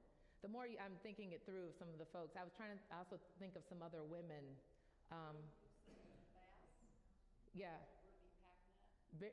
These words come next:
oh, Brittany Packnett, definitely. Absolutely. Um, Vashti McKenzie, who we had at our Habitat conference, she's a prophetic voice. Renita Weems, if you have not, she's an Old Testament scholar, but I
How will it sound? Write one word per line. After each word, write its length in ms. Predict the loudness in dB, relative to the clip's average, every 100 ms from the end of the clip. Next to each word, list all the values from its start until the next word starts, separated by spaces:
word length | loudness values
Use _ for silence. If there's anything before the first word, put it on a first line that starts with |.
| 4
oh, 80 | 4
Brittany 260 | 4 4 2
Packnett, 460 | 2 2 4 4 4
definitely. 540 | 2 2 2 2 0 -2 -6 -14 -12 0
Absolutely. 720 | 2 2 2 4 4 2 -2 -2 -8 -14 -14 -16 -14 -2
Um, 560 | 2 4 4 4 4 2 0 -10 -14 -14 -14 -14 -4 4
Vashti 400 | 4 4 2 2 4
McKenzie, 560 | 2 2 2 4 4
who 100 | 6
we 220 | 6 4 6
had 400 | 6 6 6 6
at 60 | 6
our 220 | 4 4
Habitat 360 | 2 2 2 2 2
conference, 480 | 0 2 2 0 -2 -2
she's 180 | 0 2
a 80 | 2
prophetic 400 | 2 2 2 4
voice. 220 | 2 4
Renita 320 | 4 4 4 4
Weems, 420 | 4 4 4 2
if 100 | 2
you 80 | 2
have 160 | 4 4
not, 240 | 4 2 0 -6 -12 -12 -12 -2
she's 160 | 4 4
an 60 |
Old 140 | 4 4
Testament 400 | 2 2 0 0
scholar, 480 | 2 4 6 6 6
but 80 | 6
I 140 | 6